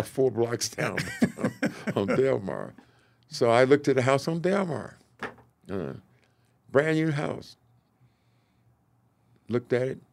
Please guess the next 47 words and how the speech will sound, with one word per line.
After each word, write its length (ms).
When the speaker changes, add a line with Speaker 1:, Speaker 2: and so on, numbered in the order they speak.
Speaker 2:
I 80
wrote 240
a 40
check, 360
gave 160
the 80
guy, 320
and 140
the 80
f-, 180
first 340
guy 200
that 140
showed 340
it, 140
that 180
guy 180
that 120
showed 340
me 140
the 100
house, 320
that 140
was 200
his 160
first 320
house. 420
He 140
just 300
passed 420
the, 100
he 80
just 300
got 180
his 140
license. 680
And 200
I 140
sh-, 160
he, 140
he 100
showed 320
the 60
first 300
house 300
to 100
me, 300